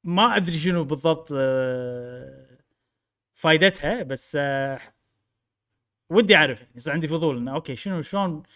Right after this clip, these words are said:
شلون بيكون أثرها على الجيم بلاي؟ هني، هني مشعل، هني.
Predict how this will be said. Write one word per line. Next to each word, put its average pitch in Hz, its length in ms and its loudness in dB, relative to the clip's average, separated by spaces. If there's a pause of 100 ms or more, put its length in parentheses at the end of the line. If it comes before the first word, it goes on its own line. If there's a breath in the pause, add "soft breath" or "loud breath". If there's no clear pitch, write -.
(200 soft breath)
شلون 233 200 2
بيكون 226 260 0
أثرها 175 340 0
على 156 180 2
الجيم 143 240 0
بلاي؟ 127 200 -6
هني، 156 300 -4
هني 135 160 -6
مشعل، 113 220 -12 (180)
هني. 123 160 -16